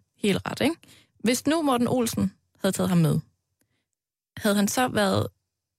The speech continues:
øh, hvad skal man sige, havde han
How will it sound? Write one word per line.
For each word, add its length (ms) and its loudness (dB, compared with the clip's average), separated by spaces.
øh, 300 -2
hvad 120 -2
skal 140 -2
man 120 2
sige, 280 -2
havde 160 2
han 280 0